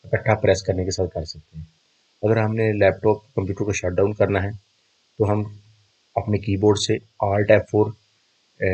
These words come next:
desktop पर जाकर इसको अगर press करेंगे तो automatically ये शट डाउन हो जाएगा।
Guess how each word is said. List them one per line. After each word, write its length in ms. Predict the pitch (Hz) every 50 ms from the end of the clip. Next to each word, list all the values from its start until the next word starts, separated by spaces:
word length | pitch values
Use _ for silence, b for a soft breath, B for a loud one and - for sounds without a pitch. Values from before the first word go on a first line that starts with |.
| 92 87 87
desktop 480 | 98 98 95 - - 113 107 101 - -
पर 120 | 107 92
जाकर 380 | 92 104 92 90 - 110 - - - _ _ _ _ _ _ _ _ _ _ _ 117
इसको 280 | - - - 110 101 - - - - -
अगर 500 | 101 90 - 95 92 90 90 90 87 87 85 - _ -
press 200 | 98 95 - -
करेंगे 300 | - 107 104 104 107 101
तो 140 | 110 107 - - -
automatically 580 | 101 95 - 98 98 95 95 95 - 101 104 104 101 98 95 95 101
ये 120 | 98 107 - - _
शट 220 | - - 92 90 82
डाउन 140 | 92 92 92
हो 140 | 87 87 82
जाएगा। 260 | 82 82 80 85 80